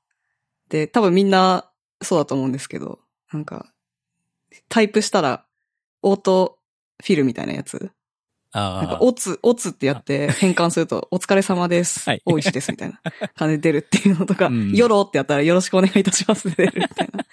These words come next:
Speaker 2: <laughs>
Speaker 1: 発行してるから、なんかもう全然、もう気持ちも何もないですよね。
Speaker 2: ええ。僕もそれ、オツとヨロやってましたね。
Speaker 1: <laughs>
Speaker 2: でもそれたまにその変換がないマシンで打つと、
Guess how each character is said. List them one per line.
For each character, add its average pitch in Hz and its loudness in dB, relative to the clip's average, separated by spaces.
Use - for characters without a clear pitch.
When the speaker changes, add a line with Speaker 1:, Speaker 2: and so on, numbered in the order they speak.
Speaker 2:
<laughs> - -16
Speaker 1:
発 208 -2
行 156 -2
し 151 -8
て 185 2
る 170 0
か 135 -6
ら、 135 -8
な 180 -2
ん - -2
か 165 -6
も 160 0
う 170 0
全 262 4
然、 247 2
も 196 2
う 170 -2
気 - 0
持 233 2
ち 240 -2
も 233 0
何 202 2
も 196 2
な 190 2
い 165 2
で 147 0
す - -10
よ 87 -8
ね。 - 0
Speaker 2:
え 98 -4
え。 - -20
僕 135 -6
も 139 0
そ 151 -2
れ、 135 2
オ 143 2
ツ - -8
と 113 -2
ヨ 107 0
ロ 95 -6
や 92 -8
っ 95 -14
て - -14
ま 107 -6
し - -8
た 85 -16
ね。 82 -18
Speaker 1:
<laughs> 220 0
Speaker 2:
で 156 -6
も 147 0
そ 156 -2
れ 131 0
た 147 0
ま 170 2
に 170 2
そ 160 -2
の 151 2
変 156 0
換 147 -2
が 139 -2
な 147 2
い 104 -4
マ 107 -8
シ 117 -6
ン 98 -6
で 87 -14
打 104 -12
つ - -4
と、 87 -12